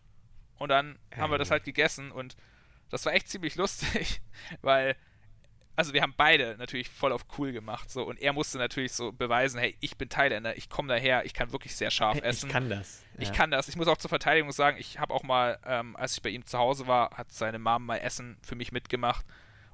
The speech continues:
Speaker 1: und holy moly, das war richtig scharf, das war anders scharf. Und das war nicht mal
Speaker 2: Anders scharf.
Speaker 1: das war wirklich anders scharf. Aber in
Speaker 2: Ja.
Speaker 1: diesem Battle bin ich, glaub ich, ganz gut davon gekommen, weil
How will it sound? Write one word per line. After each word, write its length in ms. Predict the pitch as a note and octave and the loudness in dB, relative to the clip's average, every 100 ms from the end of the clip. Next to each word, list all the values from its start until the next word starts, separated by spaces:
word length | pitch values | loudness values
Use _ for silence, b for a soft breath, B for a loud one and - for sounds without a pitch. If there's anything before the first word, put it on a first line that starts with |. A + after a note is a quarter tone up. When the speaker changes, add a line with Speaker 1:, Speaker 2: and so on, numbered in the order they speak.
| B | B
Speaker 1:
und 300 | B2+ A#2+ - - - - - | -6 -6 -14 -18 -20 -20 -8
holy 280 | - C3+ D#3 | 0 2 2
moly, 500 | C#3+ A#2+ B2 A#2+ A2+ - | 2 2 2 -2 -6 -8
das 240 | F2 - | -6 -2
war 200 | G2+ G#2 - - - | 0 0 -4 -8 -2
richtig 360 | - - A2 - | -2 -2 -4 -2
scharf, 260 | G2 D#2+ | -2 -6
das 160 | - - | -6 0
war 160 | A#2 - | 0 0
anders 380 | C3 A#2 - | -4 -2 0
scharf. 400 | - C#2+ C2 - - b b b b | -2 -4 -10 -14 -18 b b b b
Und 160 | B2+ | -6
das 140 | A#2 - | -2 0
war 100 | B2+ | 0
nicht 160 | C3+ | 2
mal 160 | C#3+ A2+ | 4 4
Speaker 2:
Anders 340 | F2 - - | 2 -4 -10
scharf. 280 | - - - - | -12 -12 -8 -2
Speaker 1:
das 160 | B2 | 2
war 120 | C#3 C3 | 4 2
wirklich 320 | C3 - - - | -2 -8 -10 -6
anders 340 | B2+ G#2 - | -4 -4 -2
scharf. 340 | - A1 - - b b b b | -2 -4 -6 -14 b b b b
Aber 340 | F#3+ G3 F#3+ | 6 8 6
in 60 | - | 2
Speaker 2:
Ja. 40 | |
Speaker 1:
diesem 200 | F3 D#3+ D3 | -8 -6 0
Battle 340 | F3+ C#3+ C#3+ | 0 0 -8
bin 140 | C#3 | -6
ich, 100 | C#3 | -6
glaub 140 | - C#3+ | -4 -4
ich, 80 | - | -4
ganz 180 | C3+ - | -8 -8
gut 140 | D3+ | -6
davon 240 | B2+ C#3 | -4 -4
gekommen, 380 | C#3 A2+ A2+ B2+ - - _ - - - - - | -6 -2 -2 -2 -10 -20 _ -20 -20 -20 -20 -4
weil 200 | A#2 | -2